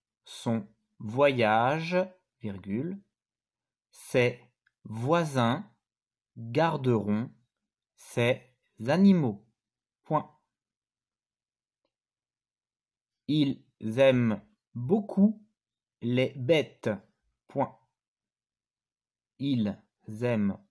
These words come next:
beaucoup les bêtes. Point. Les braves toutous ne manqueront de rien.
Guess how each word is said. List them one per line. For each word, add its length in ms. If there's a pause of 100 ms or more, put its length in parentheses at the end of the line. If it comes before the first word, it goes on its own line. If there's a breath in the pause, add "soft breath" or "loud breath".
(180)
beaucoup 720 (760)
les 500 (180)
bêtes. 560 (640)
Point. 300 (3000)
Les 540
braves 840 (600)
toutous 520 (1040)
ne 440
manqueront 760 (680)
de 220
rien. 580